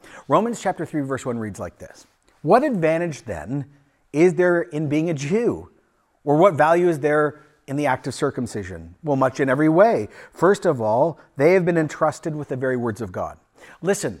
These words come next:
Paul says, "Look, I'm not saying that we don't have value as a Jewish community. We do. We're God's elect.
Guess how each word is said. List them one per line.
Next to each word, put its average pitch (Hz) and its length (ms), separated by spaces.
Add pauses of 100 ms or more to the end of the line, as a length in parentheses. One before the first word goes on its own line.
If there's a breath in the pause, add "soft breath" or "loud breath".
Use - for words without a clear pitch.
Paul 117 220
says, - 340
"Look, 135 420
I'm 208 160
not 240 200
saying 156 260
that 107 160
we 123 140
don't 127 140
have 117 120
value 107 480 (100)
as 110 140
a 113 60
Jewish 104 300
community. 117 420
We 151 140
do. 208 420 (260 loud breath)
We're 220 200
God's 190 280
elect. 175 540